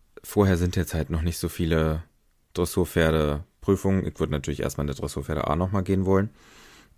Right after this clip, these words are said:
Mm. Aber es ist nicht so, als ich auf Turnier war mit ihr und auch als wir in Pferden waren, ich glaube nicht, dass das ein Pferd ist, was viel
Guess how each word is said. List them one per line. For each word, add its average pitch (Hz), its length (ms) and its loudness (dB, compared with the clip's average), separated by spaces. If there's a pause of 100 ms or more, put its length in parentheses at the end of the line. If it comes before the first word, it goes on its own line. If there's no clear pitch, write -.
(160)
Mm. 92 640 2 (1900)
Aber 104 520 4 (120)
es 104 160 2
ist 87 140 -2
nicht 113 180 4
so, 107 420 4
als 92 200 4
ich 98 120 -2
auf 87 120 0
Turnier 90 340 2
war 90 140 4
mit 113 220 -2
ihr 82 180 2
und 80 260 -2
auch 82 140 0
als - 280 -2
wir 90 200 4
in 82 340 2
Pferden 95 380 2
waren, 82 400 2 (340)
ich - 120 -8
glaube 95 260 6
nicht, 101 320 4 (340)
dass 95 300 2
das 90 220 0
ein 85 100 0
Pferd 92 300 2
ist, - 200 -6
was - 380 0 (280)
viel 107 640 6